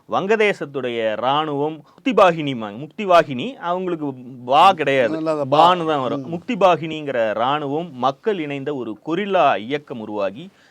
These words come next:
Speaker 1: பாகிஸ்தான் ராணுவத்தை எதிர்த்த போது அவர்களோடு இருந்த அந்த ஒரு துணை ராணுவத்துக்கு பேர் தான் ரசாக். டாக்காவுல கிட்டத்தட்ட ஐயாயிரம் முதல் முப்பத்தைந்தாயிரம் வரைக்கும்,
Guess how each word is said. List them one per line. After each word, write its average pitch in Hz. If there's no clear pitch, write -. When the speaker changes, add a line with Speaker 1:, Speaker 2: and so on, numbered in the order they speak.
Speaker 1:
பாகிஸ்தான் 175
ராணுவத்தை 117
எதிர்த்த 151
போது 120
அவர்களோடு 135
இருந்த 123
அந்த 92
ஒரு 110
துணை 175
ராணுவத்துக்கு 120
பேர் 117
தான் 110
ரசாக். 101
டாக்காவுல 175
கிட்டத்தட்ட 156
ஐயாயிரம் 160
முதல் 151
முப்பத்தைந்தாயிரம் 151
வரைக்கும், 127